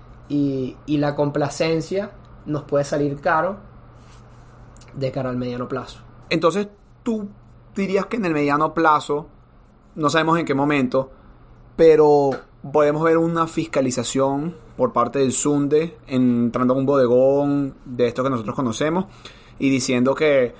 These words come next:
Speaker 2: los pañales Huggies Pampers están demasiado caros y entonces esto es para el pueblo, o también el pote de mantequilla de maní Fiji, o incluso la carne Angus de Texas?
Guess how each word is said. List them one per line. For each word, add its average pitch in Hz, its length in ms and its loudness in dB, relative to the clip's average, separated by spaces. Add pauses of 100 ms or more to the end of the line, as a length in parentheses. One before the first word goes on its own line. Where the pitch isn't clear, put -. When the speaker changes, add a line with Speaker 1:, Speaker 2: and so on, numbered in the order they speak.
(240)
Speaker 2:
los 127 180 -2
pañales 127 400 0
Huggies 131 340 0
Pampers 139 420 0
están 123 180 -4
demasiado 127 460 -2
caros 143 520 0
y 127 40 0
entonces 117 420 0
esto 135 300 0
es 135 220 2
para 135 180 0
el 113 100 -2
pueblo, 143 520 2
o 120 920 4 (160)
también 123 340 0
el 123 100 -2
pote 127 220 0
de 131 40 4
mantequilla 120 320 0
de - 20 0
maní 110 220 -2
Fiji, 160 600 0
o 127 320 4
incluso 120 440 -2
la 123 80 -4
carne 127 380 -4
Angus 135 420 -2
de 127 160 2
Texas? 151 720 -2